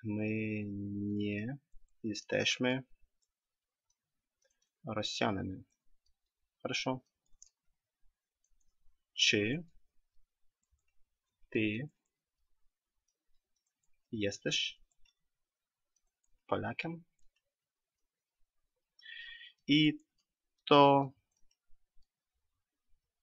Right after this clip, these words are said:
jest moja, ej,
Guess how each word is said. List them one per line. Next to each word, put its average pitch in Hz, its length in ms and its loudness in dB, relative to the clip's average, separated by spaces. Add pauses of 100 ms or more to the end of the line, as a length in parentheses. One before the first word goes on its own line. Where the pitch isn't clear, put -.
(1160)
jest 120 720 2 (800)
moja, 104 920 -4 (1040)
ej, 110 520 -10